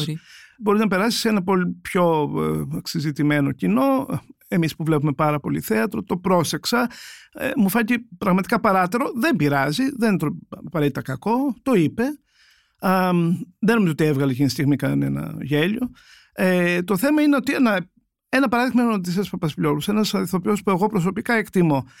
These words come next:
Speaker 2: Ε, μπαίνει με μία φόρα ενός σχεδόν σοφιστικέ σκηνοθέτη. Ε, στην πορεία βλέπουμε ότι δεν είναι αυτό το πράγμα. Ο ρόλος,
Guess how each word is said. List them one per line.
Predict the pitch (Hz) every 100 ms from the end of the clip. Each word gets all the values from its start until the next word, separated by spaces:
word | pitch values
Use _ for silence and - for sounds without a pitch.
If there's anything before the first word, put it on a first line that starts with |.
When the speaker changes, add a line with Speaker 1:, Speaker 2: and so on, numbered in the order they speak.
| - - -
Speaker 2:
Ε, | - 214 - _ _ 370
μπαίνει | 240 175 240 262 277
με | 269 220
μία | 226 247 233
φόρα | - - 220 226 226 226 - 277
ενός | 185 208 208 - - -
σχεδόν | 208 - 208 175 208 233 247 240
σοφιστικέ | 233 208 185 - 175 214 202 202 214
σκηνοθέτη. | 175 175 170 156 143 127 - _ _ - - _
Ε, | - 170 170 170 202
στην | - 233
πορεία | 220 202 254 262 254 247
βλέπουμε | 185 220 240 247 254
ότι | 240 262
δεν | 240 302 180
είναι | 147 131 143 123
αυτό | 127 156
το | 143
πράγμα. | 139 143 147 160
Ο | 180
ρόλος, | 208 208 135 - -